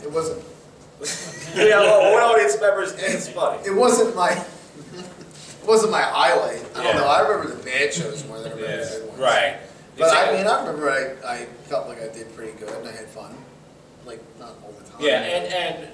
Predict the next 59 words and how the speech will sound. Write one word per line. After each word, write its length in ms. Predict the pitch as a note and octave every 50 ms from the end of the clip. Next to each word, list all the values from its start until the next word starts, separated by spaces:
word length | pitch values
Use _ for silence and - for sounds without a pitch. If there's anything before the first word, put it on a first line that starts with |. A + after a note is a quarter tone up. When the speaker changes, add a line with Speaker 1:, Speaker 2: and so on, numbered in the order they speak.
| - - - -
Speaker 2:
now 320 | D#3+ D3+ D3 C#3+ - - - - C#3
you 100 | C#3+ D#3
have 160 | E3 D#3+ D3
a 40 | C#3
horror 240 | B2 D3 D3+ D3+ D3
story. 260 | C#3+ - - A2 A2+ -
You 80 | -
told 220 | - - A3+ G#3+ -
all 140 | G3+ - -
Back 200 | - - - -
to 60 | -
the 60 | - -
Humor 300 | B2+ C3 C3 - A2 A2+ A2+ -
where 440 | A#2 A2+ A2+ A2 G#2+ G#2+ G#2+ - - - - - - - - - -
you 120 | B2 C#3+
were 60 | D3+
about 240 | D3 - - - B2
a 80 | A#2+ B2+
year 140 | C3+ C3 C3
in 180 | C3+ C3+ -
comedy 460 | - D3+ D3 - G#2 G#2+ G2 G2 F#2+ - - - - - - - - - - - -
and 340 | - A#2 A#2 - - G#2+ A2+
you 60 | A#2+
were 60 | A#2+ A#2+
doing 240 | B2 B2+ C3+ - B2
a 20 |
Philly 220 | - - - - -
Sponge. 320 | - - - B2+ - -
You 60 | C#3+ -
weren't 140 | - - -
ready 180 | - - -
for 120 | - - -
it 60 | -
yet, 120 | - - -
but 80 | -
you 60 | A2 -
kinda 160 | - B2+ B2+
rushed. 280 | B2 A#2+ A#2 A#2 A#2 A#2
You 60 | A#2
brought, 240 | - C#3 C#3+ - -
like, 160 | - A2 -
a 100 | - -
bunch 240 | - - C3+ - -
of 80 | C3+ -
people 200 | B2 A#2 - -
Speaker 1:
I 100 | - -
Speaker 2:
there. 80 | - D#3
Speaker 1:
was 80 | D3+ D#3
Speaker 2:
Tell 100 | D3 D3
Speaker 1:
a 60 | C#3+
Speaker 2:
the 60 | C#3
rest 80 | C#3 D3
of 40 | D3
the 60 | D3
Speaker 1:
month, 100 | D3 D3
Speaker 2:
story. 300 | - - - - C#3+ D3+
Speaker 1:
I 80 | - D#3+
was 180 | D#3+ D#3 -
a 60 | D3